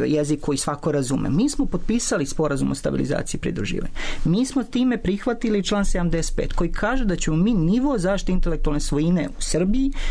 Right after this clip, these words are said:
dovesti na onaj nivo koji je sličan nivou koji postoji u Uniji.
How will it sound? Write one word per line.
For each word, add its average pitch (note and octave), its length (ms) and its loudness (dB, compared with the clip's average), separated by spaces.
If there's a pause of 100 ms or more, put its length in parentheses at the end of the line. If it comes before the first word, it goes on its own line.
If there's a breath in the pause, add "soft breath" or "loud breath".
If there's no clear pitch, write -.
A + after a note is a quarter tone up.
(120 loud breath)
dovesti G3 580 2
na D3+ 180 0
onaj B3 360 2
nivo A#3+ 280 2
koji E3 240 0
je D#3+ 120 2
sličan G3+ 680 0 (340 loud breath)
nivou D#3 340 2
koji D#3+ 200 -2
postoji C#3+ 460 0
u - 120 4
Uniji. - 180 2